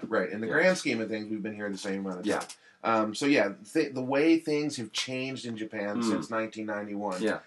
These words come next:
Speaker 1: Uh, give me something.
Speaker 2: Well, I'm gonna co-, I'm gonna, uh, focus on the positive.
Speaker 1: Okay.
Speaker 2: And I think one of the best things that have happened over the last twenty years is nobody stares at you, uh, anymore and gawks at you just for being a foreigner.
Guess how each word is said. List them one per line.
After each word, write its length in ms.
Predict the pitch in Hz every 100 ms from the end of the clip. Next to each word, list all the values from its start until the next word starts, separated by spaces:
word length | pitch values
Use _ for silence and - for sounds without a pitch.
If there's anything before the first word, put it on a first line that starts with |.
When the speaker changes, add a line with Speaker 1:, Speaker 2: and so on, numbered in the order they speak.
| _
Speaker 1:
Uh, 340 | 131 131 120 120 - _ _
give 140 | 180
me 80 | 185
something. 360 | 123 101 95 - - _ - -
Speaker 2:
Well, 180 | 208 220
I'm 140 | 240
gonna 200 | 269 233
co-, 220 | - 165 170
I'm 260 | 160 185
gonna, 120 | 214 139
uh, 480 | 117 107 110 107
focus 320 | 104 143 131 120
on 100 | 101
the 60 |
positive. 540 | - 98 85 78 - _ -
Speaker 1:
Okay. 320 | 139 156 214
Speaker 2:
And 140 | - 131
I 80 | 156
think 240 | 165 151
one 140 | 135 127
of 60 |
the 60 | 107
best 360 | - 139 143
things 220 | - 120 107
that 100 | 101
have 120 | 98
happened 520 | 98 92 - 95 87 -
over 180 | 98 98
the 60 |
last 200 | 92 87
twenty 220 | - 95
years 200 | 87 87 92
is 160 | 82 _ _ _ -
nobody 400 | 120 143 147 139
stares 420 | - 113 107 104
at 180 | - 101
you, 260 | 87 85 - _ _
uh, 160 | 92 92
anymore 540 | 95 92 87 82 82 - _ _ -
and 200 | 95 95
gawks 340 | - 95 -
at 180 | 85 78
you 80 | 80
just 240 | 90 -
for 60 | -
being 220 | 87 82
a 20 | 80
foreigner. 480 | - 82 73 65